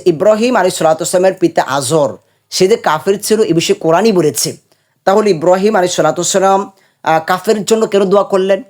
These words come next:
এটা একটা কথা হতে পারে। এটার, আহ, অনেক মত এরকম রয়েছে, অনেকের মত এরকম যে ইব্রাহিম আলাইহিস সালাতু ওয়াস সালাম যখন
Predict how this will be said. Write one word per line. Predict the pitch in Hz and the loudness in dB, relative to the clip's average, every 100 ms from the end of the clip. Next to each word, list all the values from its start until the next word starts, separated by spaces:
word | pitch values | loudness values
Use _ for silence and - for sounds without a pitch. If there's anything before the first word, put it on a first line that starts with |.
| _ _ _ _ | _ _ _ _
এটা | 190 214 | -4 -2
একটা | 214 | -2
কথা | 170 165 | -2 -2
হতে | 147 139 | -4 -2
পারে। | 135 123 196 - _ _ _ - | 0 2 0 -2 _ _ _ -2
এটার, | 180 233 185 202 254 | 0 0 2 0 -2
আহ, | - 160 165 160 160 - - | -2 0 2 2 0 -2 -2
অনেক | 170 208 - | 0 0 -2
মত | 156 165 170 | -2 0 0
এরকম | 165 185 | -2 0
রয়েছে, | 175 175 - 180 359 _ _ | 2 2 0 -2 -2 _ _
অনেকের | 151 170 196 175 | -2 0 0 0
মত | 151 151 | -2 -2
এরকম | 170 220 269 349 _ _ - | -2 0 -2 -4 _ _ -8
যে | 135 180 | -4 0
ইব্রাহিম | 160 135 196 226 | 0 0 0 2
আলাইহিস | 226 220 | 0 0
সালাতু | 170 170 | 0 0
ওয়াস | - | -2
সালাম | 208 214 175 | 0 0 0
যখন | 185 | -2